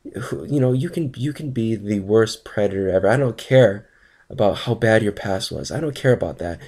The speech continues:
No one should. Um, if you're willing to, to do really, really evil things to children, I don't care about that. I don't care about you.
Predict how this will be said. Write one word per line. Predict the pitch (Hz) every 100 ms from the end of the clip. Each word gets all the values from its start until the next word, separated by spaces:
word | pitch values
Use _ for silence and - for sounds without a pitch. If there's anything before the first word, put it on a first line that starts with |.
| -
No | - 131
one | 110 87
should. | - 69 - _ _ _ _ _
Um, | - 98 -
if | 110
you're | -
willing | 104 104 101
to, | 92 73 - -
to | - 104 92
do | - 113 117 104
really, | 92 101 120 127 127
really | 107 107 107 104
evil | 90 104 92
things | - 98 92
to | -
children, | - - 90 85 85 - _ -
I | 139
don't | 135
care | - 90
about | 87 87 -
that. | 87
I |
don't | 104 139
care | -
about | 87 87
you. | 90 98